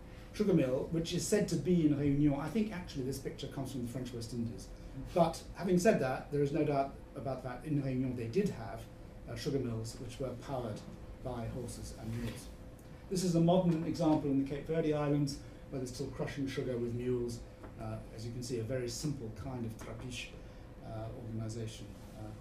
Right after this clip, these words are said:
for this. And also, that's not ma-, used to make sugar, it's used to make rum, aguardiente. Um, not much use of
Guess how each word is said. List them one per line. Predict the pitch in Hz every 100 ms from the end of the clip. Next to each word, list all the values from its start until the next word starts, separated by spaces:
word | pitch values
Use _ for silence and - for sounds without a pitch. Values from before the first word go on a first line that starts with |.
| - - -
for | 123 113
this. | 117 156
And | 160 156
also, | 190 175 151
that's | 151 165
not | 160
ma-, | 139 139
used | 147 139
to | 135
make | 123
sugar, | - 165 127 110
it's | -
used | 127 113
to |
make | 117 113 110 123
rum, | 120 107 110 - - - - - - -
aguardiente. | 113 110 113 110 110 - - - - - - - - -
Um, | 143 160 160 156 - - - - - - - - - - -
not | 180 202 233 233
much | 214 214 - 175
use | 196
of | 165